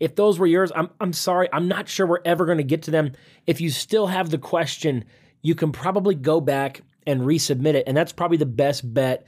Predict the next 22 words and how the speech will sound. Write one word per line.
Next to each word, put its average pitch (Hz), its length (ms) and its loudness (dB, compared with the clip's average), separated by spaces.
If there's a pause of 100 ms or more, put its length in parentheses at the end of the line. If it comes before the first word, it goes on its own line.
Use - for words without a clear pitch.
(300)
to 135 60 -4
getting 147 240 0
on 127 160 -2
top. 135 320 -2 (160)
But 135 100 -2
we're 160 120 4
just 214 140 -4
gonna 240 160 0
kinda 208 240 -2
go 180 200 2
forward, 190 380 2
take 185 160 -4
the 180 60 -6
questions 170 360 -4
we 165 80 -2
got 165 200 -2
in - 20 -10
the 156 60 -2
last 156 280 0
couple 160 240 -2
of 139 80 2
weeks, 156 300 2